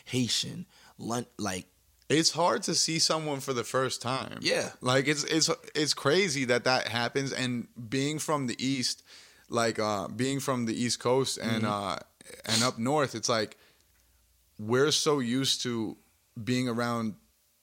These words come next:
Speaker 2: every different type of person.
Speaker 1: Yeah.
Speaker 2: So to us, like, like, even with this whole political landscape that's happening right now with the,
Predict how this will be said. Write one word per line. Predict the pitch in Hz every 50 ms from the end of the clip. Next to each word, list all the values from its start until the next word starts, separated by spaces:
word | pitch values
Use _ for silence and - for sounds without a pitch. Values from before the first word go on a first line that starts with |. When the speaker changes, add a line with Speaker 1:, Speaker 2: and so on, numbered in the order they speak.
| _ _ _ -
Speaker 2:
every | 131 135 123 120 131 120
different | 110 123 117 - 127 110 101
type | - 120 113 107
of | 110 104
person. | - 120 127 143 131 123 107 95 - - _ - - -
Speaker 1:
Yeah. | 113 110 104
Speaker 2:
So | - 143 135 127 - - - _ _ _ -
to | - 135 123
us, | - - 139 156 160 156 135 - - - - - - - -
like, | - 151 151 139 - - - -
like, | 160 170 160
even | 196 208 226 233
with | 233 226 214
this | 208 196 - -
whole | 196 190 185 180 175 156 -
political | - - 156 151 151 160 160 156 - 147 139
landscape | 135 135 143 147 139 - - 147 135 120
that's | 123 120
happening | 139 139 135 120 131 131
right | 131 123 123
now | 123 127 123 123 123
with | 123 123 120 120
the, | 127 123 123 117